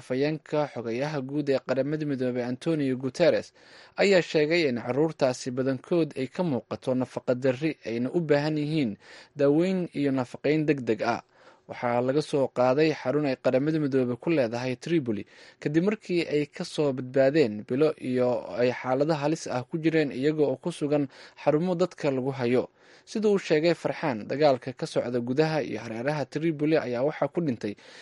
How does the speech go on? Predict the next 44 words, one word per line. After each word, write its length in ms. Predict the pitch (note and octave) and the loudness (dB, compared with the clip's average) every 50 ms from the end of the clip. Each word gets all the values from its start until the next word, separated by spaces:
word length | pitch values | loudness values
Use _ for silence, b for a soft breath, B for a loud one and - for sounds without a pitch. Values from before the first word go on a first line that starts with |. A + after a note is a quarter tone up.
| B B B | B B B
lix 200 | G3 G#3 - - - | -4 -4 -4 -6 -10
ka 80 | - - | -10 -8
tirsan 400 | - - D#3 D3 - - C#3 C3+ | -6 -8 -10 -8 -8 -8 -8 -8
shaqaalaha 560 | - - - - C3 C3 C3+ D#3 E3 D#3+ C#3+ | -8 -6 2 4 6 6 6 4 2 0 -4
caafimaadka, 680 | - - A#2+ - - C#3+ D#3 D#3 B2+ - - - - - b b b b b b | -4 -4 -4 -4 -4 -2 -2 -2 -2 -4 -6 -14 -16 -16 b b b b b b
toddoba 280 | - A#2+ C#3 D3 E3 | -2 0 2 2 2
kalena 360 | D#3+ - D3+ C3+ C3+ C3 B2+ B2 | 2 0 0 0 0 2 2 4
oo 40 | |
ay 120 | A#2+ A#2+ A#2+ - | 4 4 2 0
ku 80 | - F3 | 0 4
dhaawacmeen 600 | E3 C#3+ B2+ A#2 A2 G2 G2+ A#2+ B2+ B2+ A#2+ A#2 | 6 8 8 8 6 2 0 0 0 0 0 -2
kadib 260 | - - B2 B2 C3+ C#3 | -6 -6 -4 -2 0 0
markii 240 | D3+ D#3+ - - C#3 B2+ B2+ | 0 -2 -4 -4 -4 -2 -2
horraantii 480 | B2+ B2+ C3 D3 D#3 E3 - - C#3 | 0 2 2 2 0 0 -2 -4 -6
toddobaadkan 640 | B2+ - C3+ C#3 D#3 E3 D#3 C#3 - - - C3 B2 | -4 -4 -4 0 2 2 2 2 0 -2 -4 -4 -4
si 160 | B2 - - E3+ - | -4 -8 -10 -8 -4
ula 160 | - C3 C3 | -2 -2 -2
kac 240 | - - - - - | -2 -2 -2 -2 -2
ah 160 | G2+ G2 E2+ - B B B B B B B B | -2 -6 -8 -10 B B B B B B B B
gantaalo 440 | - C#3+ C#3+ - - E3 E3+ F#3 G#3 | -2 -2 0 0 0 2 2 4 4
loogu 320 | G#3 F#3 E3+ E3+ E3+ F3 E3+ D#3 | 4 4 4 4 4 2 0 -2
dhiftay 360 | C3+ - - - - C#3+ C#3 C#3 | -4 -6 -6 -4 0 0 2 4
laba 200 | C#3 C#3+ E3 F3+ - | 4 4 4 2 -2
ka 120 | - F3+ E3 | -2 -4 -2
mid 200 | D3 C3+ B2 B2+ | -2 -2 -4 -2
ah 280 | B2+ C#3 D#3+ D#3+ D3+ | -2 -2 -2 -2 -2
gawaarida 600 | C3 A#2+ A#2 A2 A2+ A2+ A#2 C#3 D#3+ D#3 D3 B2 A2+ | -4 -2 0 2 2 2 2 2 2 2 0 0 0
ambalaasta 600 | B2 B2+ C3 C3 D3+ E3 D#3 C#3 - - - C#3 | -2 -4 -2 0 2 2 2 2 0 -4 -8 -4
ee 260 | B2 B2 B2 A#2+ B2 B2 | -2 0 0 0 0 0
gurmadka 480 | C#3+ E3 E3 D3 C3 A#2+ - - C3+ | 0 -2 0 0 -2 -4 -4 -8 -6
degdega 440 | B2+ C#3 C#3 C3 A#2 A#2 G#2 - A2 G#2 B2 A#2 | -2 -2 -2 0 0 -2 0 0 2 2 2 2
ah. 80 | F2+ _ B B B B B B B B B | 0 _ B B B B B B B B B
Dadkan 640 | - F#3+ - _ - F#3+ D#3+ D3+ D3 D3 C#3+ D3+ - | -8 -8 -6 _ 0 2 2 2 2 -2 -4 -6 -6
ugu 160 | C3+ C#3+ C#3+ | -4 -4 -4
d-, 200 | C#3 C#3+ D3 - - | -4 -4 -6 -2 0
dadkan 400 | F3 F#3 - - E3+ D#3 D3+ - | -2 0 0 0 0 0 0 -2
ugu 140 | F#3 F3+ E3+ | -2 -2 0
dambeeyey 560 | D3 D3+ C#3+ C3+ C3+ C3+ C#3 D3+ E3+ E3 C3+ | 0 0 0 0 0 2 2 2 2 2 2
ee 60 | A#2+ A#2 | 2 2
laga 160 | B2 C#3 D3+ | 0 0 0
qaaday 320 | - - C#3 C3 B2 B2+ C3+ | 0 2 2 2 2 2 0
Liibiya 460 | D3+ E3+ E3 B2+ A#2+ A2 G#2+ G2+ A2 | 2 2 0 0 -2 -6 -6 -6 -6
ayaa 160 | A#2 B2 B2 | -6 -4 -4
yimid 240 | B2+ B2+ B2+ C3+ | -2 -2 -2 -2